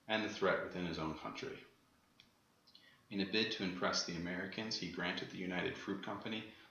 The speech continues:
four hundred ninety thousand acres of public land in exchange for building a port. When the United Fruit Company squelched on the deal of building the port, Ubico chose to waive the requirement. The company controlled more land than any other group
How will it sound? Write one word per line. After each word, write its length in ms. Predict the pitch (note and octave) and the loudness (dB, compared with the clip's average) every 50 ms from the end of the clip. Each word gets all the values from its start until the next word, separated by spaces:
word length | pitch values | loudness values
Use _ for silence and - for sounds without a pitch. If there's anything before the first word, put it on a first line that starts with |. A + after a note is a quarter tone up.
| - _ | -20 _
four 260 | - - A2+ A2+ A2+ | -2 2 4 4 4
hundred 300 | A2+ A2 G#2+ G#2 F#2+ F#2 | 4 2 2 2 2 2
ninety 320 | F2+ F2+ F2 F2 F2+ F2+ F2+ | 2 2 0 0 0 -2 -2
thousand 560 | F2 - - F2+ F#2 F#2 F#2+ F#2+ F#2+ F2+ F#2 F2 | -2 0 2 4 4 4 4 2 0 -2 -2 -4
acres 460 | E2 D#2+ - - E2 D#2+ E2 D#2+ - | -4 -6 -4 -2 0 0 0 0 -2
of 240 | E2+ E2 E2 - - - - - | -2 -2 -4 -6 -12 -16 -10 -2
public 360 | - F#2+ F#2 F#2+ F#2 F#2 F#2 E2+ | 2 2 2 2 0 -2 -2 -4
land 300 | E2+ F2 F#2 G2+ A#2 B2 - - - - - - | -4 -4 -4 -4 -4 -6 -8 -12 -18 -14 -10 -6
in 80 | F#2 | -6
exchange 460 | F2+ F2 - - - G2+ F#2+ F#2+ F#2+ | -4 -2 -2 0 2 2 2 2 0
for 80 | - F#2+ | 0 -2
building 340 | E2+ E2 F2 E2+ E2+ E2 D#2 | -2 -2 -2 -2 -2 -2 -4
a 160 | D#2 - - | -6 -6 -2
port. 280 | - E2 D2+ - - - - - - - _ - - - - - - - - | -2 0 0 -2 -4 -8 -12 -16 -20 -20 _ -20 -20 -20 -20 -20 -20 -8 -4
When 160 | G#2 G2 F#2 | -2 0 2
the 80 | F2+ F2+ | 2 2
United 460 | F2 F2+ F#2 F#2+ F#2 F#2 F#2 F2+ - | 0 0 0 2 2 2 2 0 0
Fruit 260 | - - F2+ - - | 0 -2 -2 0 0
Company 320 | G2 F#2 F#2 F#2 F2+ E2+ | -2 -2 0 0 0 0
squelched 480 | E2 - - - G2 F#2 F#2+ F#2+ - - | 0 0 2 6 6 6 6 6 2 0
on 120 | F2+ F2 | 0 0
the 180 | E2+ E2 D#2+ F2 | -2 -2 0 2
deal 180 | F2+ G2 F#2+ F2+ | 4 6 6 4
of 140 | E2 - | 2 0
building 260 | - F2+ F#2+ G2+ G2+ G2 | 0 0 0 0 0 -2
the 140 | G2+ G2+ | -2 -2
port, 380 | - - A2+ A2+ A2+ A#2 - - - - - - - G2 | 0 2 2 2 2 0 -4 -8 -16 -20 -20 -8 0 2
Ubico 400 | G2+ F#2+ G2 F#2+ - G2+ F2+ - | 4 4 2 2 0 0 0 2
chose 240 | - G2 F2+ E2+ - | 2 0 0 2 0
to 80 | E2+ | 0
waive 300 | D#2+ F2 E2+ E2+ E2 D#2+ | 0 2 2 0 0 0
the 80 | - D#2+ | -2 -2
requirement. 640 | D#2+ - - - E2 E2+ E2 - - - - - - - - - - _ - - - - - _ - | -2 -2 -2 0 0 0 0 0 -4 -8 -10 -12 -16 -20 -20 -20 -20 _ -20 -20 -20 -20 -20 _ -6
The 80 | - G2+ | -4 -2
company 380 | - A2 G#2+ G#2 - G#2+ G#2 | 0 0 0 0 0 0 0
controlled 500 | G2 - G2 F#2+ F#2 - F#2+ F2+ F2+ F2+ | 0 0 0 0 2 2 2 2 2 2
more 260 | F2+ F#2 F#2 G2+ G#2 G2+ | 2 2 4 4 4 4
land 300 | G2 F#2+ F2 D#2+ C2 - | 4 4 4 2 2 0
than 120 | - F2+ D#2+ | -2 -2 -4
any 280 | - F2+ G2 G2+ G#2 | -2 0 0 0 2
other 180 | G#2 G2 G2 F#2+ | 2 4 4 2
group 340 | F2+ - F#2 F#2 G#2 A2+ | 2 2 0 0 0 0